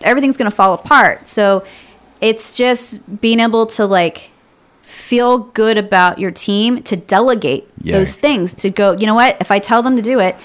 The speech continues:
Speaker 1: this is gonna happen. And if that happens, all the rest of this will happen. And then it's gonna be magic."
Speaker 2: Hell yeah.
Speaker 1: But it's just,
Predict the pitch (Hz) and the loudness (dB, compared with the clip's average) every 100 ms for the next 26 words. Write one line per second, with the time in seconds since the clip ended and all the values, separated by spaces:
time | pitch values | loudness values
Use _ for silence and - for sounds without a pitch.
0 | - - 240 302 302 233 202 226 247 185 | -20 -8 -6 -4 -2 -2 2 2 2 0
1 | 175 190 - - 202 208 269 330 254 156 | 0 -2 -8 -6 -4 2 4 4 4 2
2 | - 175 190 - - - 185 180 392 330 | 2 -2 -2 -6 -8 0 2 2 0 0
3 | - - 190 147 175 190 208 - - _ | -6 -4 -2 -2 -2 -4 -6 -12 -20 _
4 | 208 220 226 226 196 170 170 170 - 64 | 0 0 0 -2 -2 0 2 2 0 -4
5 | 69 - - 90 90 85 151 202 185 170 | -8 -12 -6 -2 -2 -2 2 4 4 2
6 | - 202 208 233 220 220 | -2 -2 -2 -2 -2 -4